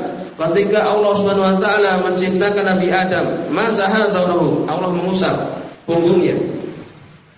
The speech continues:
Ya, di sini disebutkan adalah hadis yang hasan. Saya mobil beliau mensyarahkan hadis tersebut dalam Sahih Al-Musnad. Fasaqata min dhahrihi kula nasmah,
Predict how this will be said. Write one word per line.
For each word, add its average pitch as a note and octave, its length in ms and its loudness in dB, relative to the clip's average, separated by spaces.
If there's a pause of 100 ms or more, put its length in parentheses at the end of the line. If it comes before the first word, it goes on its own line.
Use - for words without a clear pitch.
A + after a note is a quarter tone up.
(160)
Ya, A2 240 -2
di A#2+ 80 0
sini C3+ 240 2
disebutkan C3+ 480 0
adalah C3 200 2
hadis B2 120 0
yang B2 160 0 (320)
hasan. D3+ 300 -2 (3000)
Saya B2 160 -2
mobil C#3 380 2 (100)
beliau B2+ 400 0
mensyarahkan B2+ 480 0
hadis A#2 240 0
tersebut D#3 460 0
dalam A#2+ 180 -4
Sahih B2 300 0
Al-Musnad. B2+ 800 -2 (2000)
Fasaqata C4 760 0
min A3 160 2
dhahrihi B3 800 0
kula A3+ 400 0
nasmah, E3 460 -4